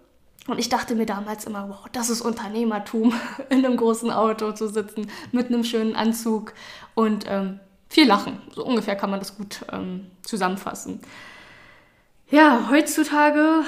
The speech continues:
habe ich natürlich eine etwas andere Sicht und das ist auch sehr, sehr gut. Und zwar habe ich den größten Respekt vor dem Unternehmertum, ja, weil ich weiß, dass jeder einzelne Mensch täglich aus seiner Komfortzone gehen muss und, ähm, vieles an sich verändern musste,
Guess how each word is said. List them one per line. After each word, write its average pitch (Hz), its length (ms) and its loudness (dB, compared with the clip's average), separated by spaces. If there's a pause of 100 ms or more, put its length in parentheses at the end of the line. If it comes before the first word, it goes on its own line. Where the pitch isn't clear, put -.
habe 247 140 0
ich 254 100 -2
natürlich 254 560 -2
eine 214 200 -2
etwas - 320 -12
andere 254 240 -2
Sicht 220 280 -8
und 214 60 -10
das 214 160 -10
ist 233 100 -16
auch 220 160 -10
sehr, 220 200 -10
sehr 220 160 -8
gut. 254 320 0
Und - 120 -10
zwar 208 300 -10
habe 208 140 -4
ich 208 100 -8
den 214 160 -2
größten 254 400 2
Respekt 240 480 -6
vor - 300 -12
dem 185 120 -8
Unternehmertum, 208 920 -4 (840)
ja, 240 240 -2
weil 208 140 -4
ich 214 120 -10
weiß, 220 260 -6
dass 214 200 -8
jeder 233 240 -2
einzelne 226 420 -4
Mensch 208 640 -4 (220)
täglich 233 460 -2
aus 220 100 -6
seiner 214 240 -4
Komfortzone 220 680 -4
gehen 185 240 -10
muss 190 320 -14
und, 196 580 -12
ähm, 214 360 -12 (280)
vieles 254 360 -2
an 233 120 -2
sich 226 140 -4
verändern 233 400 -4
musste, 196 540 -8